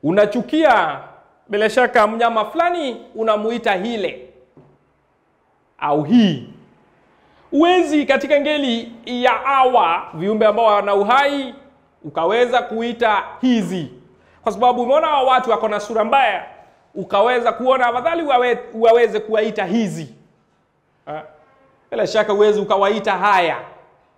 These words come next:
watu haya, hapana. Kwa kweli, kwa hivyo, ngeli ya awa, ngeli ya awa, bila shaka lazima ipewe heshima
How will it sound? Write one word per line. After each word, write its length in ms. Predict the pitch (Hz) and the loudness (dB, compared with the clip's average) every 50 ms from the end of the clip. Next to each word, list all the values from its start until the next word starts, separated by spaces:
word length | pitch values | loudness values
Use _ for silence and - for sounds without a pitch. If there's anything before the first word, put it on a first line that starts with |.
| _ _ _ _ _ | _ _ _ _ _
watu 320 | 160 165 160 160 - 170 156 | -6 -4 -4 -4 -4 -4 -2
haya, 380 | 175 175 170 160 156 139 120 - - - | 0 0 0 0 -2 -6 -8 -12 -16 -14
hapana. 380 | - 147 - - 160 151 - - - - - _ _ _ _ _ _ _ _ _ | -12 -8 -4 -2 -2 -2 -4 -6 -12 -20 -20 _ _ _ _ _ _ _ _ _
Kwa 100 | - - | -4 0
kweli, 300 | - 240 233 226 226 196 | 0 0 0 0 -2 -2
kwa 100 | - 214 | -2 -2
hivyo, 420 | 240 214 220 190 160 - - - - - - - _ _ _ _ - | 0 0 0 0 0 -2 -6 -12 -18 -20 -20 -20 _ _ _ _ -12
ngeli 680 | 156 147 269 294 320 320 320 285 277 285 - - 302 269 | -4 2 4 4 4 4 4 2 0 0 -2 -2 0 0
ya 140 | 269 277 277 | 2 2 2
awa, 560 | 311 294 285 285 285 277 233 202 185 180 - - - - - _ _ _ _ _ _ _ _ _ _ | 2 2 2 2 2 2 2 2 0 -4 -8 -12 -18 -20 -20 _ _ _ _ _ _ _ _ _ _
ngeli 440 | 127 147 175 202 214 220 214 208 208 - 214 | -2 0 0 0 0 -2 -6 -8 -8 -4 -2
ya 160 | 202 202 202 | 0 0 2
awa, 480 | 233 233 226 220 208 214 214 220 - - - - - - _ _ _ _ _ _ _ _ _ _ _ _ _ _ _ - | 2 2 2 2 4 4 2 2 0 -2 -8 -14 -20 -20 _ _ _ _ _ _ _ _ _ _ _ _ _ _ _ -6
bila 160 | 185 196 196 | -4 -2 -2
shaka 300 | 196 196 226 220 220 214 | 0 -2 -2 -2 0 -2
lazima 360 | 208 196 190 233 240 226 214 | -2 -2 -2 -4 -2 -2 -2
ipewe 480 | 214 214 214 - 254 254 247 233 226 202 196 | -2 -4 -2 -2 0 0 2 0 0 0 0
heshima 520 | 190 185 - - 311 320 269 208 180 170 | -2 -4 -4 -4 -4 -2 -2 -2 -4 -4